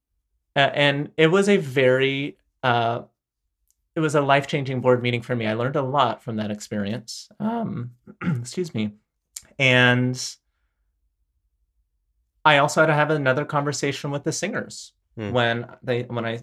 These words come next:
Speaker 1: you know, when the music's handed out and they look at the music and they're going over the text, and there's one excerpt that says at the end of the, you know, um,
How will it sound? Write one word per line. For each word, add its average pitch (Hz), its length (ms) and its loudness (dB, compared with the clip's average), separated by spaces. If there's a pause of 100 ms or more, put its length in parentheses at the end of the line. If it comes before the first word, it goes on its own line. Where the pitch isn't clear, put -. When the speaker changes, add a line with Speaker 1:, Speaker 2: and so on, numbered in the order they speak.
Speaker 1:
you 123 80 -8
know, 107 240 -6
when 117 120 -6
the 107 60 -2
music's 127 360 -2
handed 143 280 0
out 143 320 4
and 120 80 -4
they 113 80 -4
look 123 240 -4
at 127 80 -6
the 135 80 -8
music 135 460 -4
and 110 120 -4
they're 107 140 -2
going 120 380 -4
over 127 200 -2
the 117 140 -2
text, 139 460 -2
and 107 320 -2 (560)
there's 120 200 -4
one 117 200 2
excerpt 123 320 -2
that 120 180 0
says 123 380 2
at 113 100 -2
the 123 120 -4
end 123 100 -4
of 123 100 -10
the, 127 60 -8
you 117 60 -2
know, 107 340 -4
um, 107 500 -4